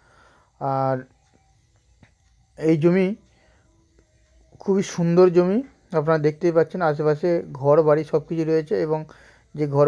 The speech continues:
বাড়ি রয়েছে তার পাশেই কিন্তু এই জমিটির প্লটিং করা। দেখতেই পাচ্ছেন ওই গাদার পিছনে একটি আল রয়েছে, আলের বরাবর, এবং ওখান থেকে সোজা হয়ে রাস্তায় ঠেকে গিয়েছে এই জমিটি। জমিটির পরিমাণ সাড়ে তিন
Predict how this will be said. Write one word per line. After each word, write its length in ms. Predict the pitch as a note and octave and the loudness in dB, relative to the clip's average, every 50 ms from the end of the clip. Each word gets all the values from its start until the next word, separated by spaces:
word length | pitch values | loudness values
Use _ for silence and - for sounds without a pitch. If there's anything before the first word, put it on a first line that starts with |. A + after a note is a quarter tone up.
| D3 | 6
বাড়ি 120 | D#3 E3 E3 | 6 4 4
রয়েছে 240 | D#3 E3 D#3+ F3 E3+ D#3+ - | 4 0 -2 -2 -4 -2 0
তার 140 | E3 D#3+ E3 D#3 - - | 2 2 2 2 0 -2
পাশেই 280 | D3+ D3+ D3 F#3 E3+ E3 | -2 -2 -2 -6 -8 -8
কিন্তু 180 | E3+ D#3 - F#3 F#3 F3+ D#3 | -8 -6 -6 -6 -4 -4 -4
এই 60 | D3+ | -6
জমিটির 340 | D3 D#3 D3+ D3+ D3 E3+ E3+ _ | -6 -6 -6 -6 -6 -8 -10 _
প্লটিং 280 | - - D3 C#3 C#3+ C#3 C3+ C#3+ | -4 -2 -2 -2 -2 -4 -2 -2
করা। 140 | C3+ C3 C3 C#3 | -2 -2 0 -2
দেখতেই 260 | C#3+ C#3 - E3+ E3 D#3 | -4 -4 -4 -6 -4 -2
পাচ্ছেন 260 | D#3 D3 - - E3+ F3 D#3+ D3+ | -4 -4 -4 -8 -10 -6 -4 -4
ওই 100 | D3 D3+ D3+ D3+ - _ _ _ _ _ _ - | -4 -4 -6 -8 -14 _ _ _ _ _ _ -12
গাদার 400 | - D3 D#3 D#3 D3+ D#3+ F3 F3+ F3 - _ - | -2 2 4 4 6 6 4 2 2 -2 _ -16
পিছনে 300 | - D#3 D3+ F3 F3 F3+ | -14 -8 -6 -4 -2 -2
একটি 200 | E3 D3 - F#3+ G3 C#3+ C3+ C#3+ | -4 -4 -6 -10 -8 -4 -2 -2
আল 100 | D3+ D#3+ E3 E3 | 0 0 0 -2
রয়েছে, 220 | F3 E3+ D#3+ - G#3 F#3 D3+ D3+ | -4 -4 -4 -6 -6 -2 -2 -2
আলের 240 | D#3 D#3+ E3 E3 E3 D#3 | 0 0 -2 -4 -2 -2
বরাবর, 320 | D#3 D#3 D#3 D#3+ E3+ F#3+ A#3+ - _ _ _ _ _ _ _ _ - - | 0 0 2 2 2 0 -2 -4 _ _ _ _ _ _ _ _ -6 -4
এবং 100 | D3 D3 C#3+ | -2 -2 -2
ওখান 160 | C#3+ E3 F3+ E3+ | -2 -2 -4 -2
থেকে 160 | F3 F#3 G3 F#3+ - | -2 -2 -2 -4 -6
সোজা 300 | - - E3 D#3+ F#3 G3+ F#3 | -4 -4 0 4 4 4 4
হয়ে 140 | G3 G#3+ A3+ | 6 4 4
রাস্তায় 460 | G#3 G3 E3+ D#3+ D3 - - F#3 F#3+ A#3 C4 - _ _ _ _ _ _ _ _ _ _ - | 4 4 2 2 0 -2 -4 -4 -4 -4 -8 -14 _ _ _ _ _ _ _ _ _ _ -8
ঠেকে 220 | - D#3 D3+ D#3 C#3+ | -8 -6 -4 -4 -4
গিয়েছে 320 | C#3+ C#3+ C#3 C3 C3+ D3 C3 C3 C3 _ - C#3 | -2 -2 -2 -2 -2 -4 -6 -6 -8 _ -6 -4
এই 80 | C#3 C#3 C3 | -2 -2 -2
জমিটি। 340 | C#3 C3 B2+ B2+ A#2+ B2+ A#2+ B2 - - - _ _ _ _ _ _ - | -2 -2 -2 -4 -4 -6 -6 -6 -8 -16 -20 _ _ _ _ _ _ -8
জমিটির 360 | D3+ C#3+ C#3+ C#3+ D3 D#3+ D#3 - - | -4 -4 -2 -2 -2 -6 -6 -4 -4
পরিমাণ 300 | E3 D#3 E3 D#3+ E3+ F3+ A#3 B3+ - _ _ _ _ _ _ - | -4 -2 0 -2 -2 -4 -4 -8 -12 _ _ _ _ _ _ -18
সাড়ে 320 | - - - F3+ F3+ G3+ A3 G#3+ - - | -8 0 2 2 4 4 2 2 0 -6
তিন 140 | F3 F3 | -6 -6